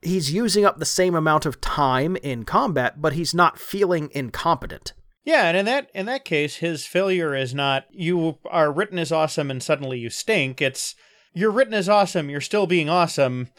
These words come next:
Speaker 2: You know, your time will come, it just hasn't shown up yet.
Speaker 1: Right, and maybe your opponent is also pretty good.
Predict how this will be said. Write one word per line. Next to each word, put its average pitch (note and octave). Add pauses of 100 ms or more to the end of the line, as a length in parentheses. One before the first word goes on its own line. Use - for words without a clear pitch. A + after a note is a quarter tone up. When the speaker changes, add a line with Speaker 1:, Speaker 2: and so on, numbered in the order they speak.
(200)
Speaker 2:
You C#3
know, B2+
your C3
time E4+
will E4
come, C3+
it D#3
just F3
hasn't G3
shown F#3+
up E3
yet. B2+
Speaker 1:
Right, D#3
and C#3+
maybe D3
your F3
opponent F#3+
is F3+
also D#3
pretty A#2+
good. G#2+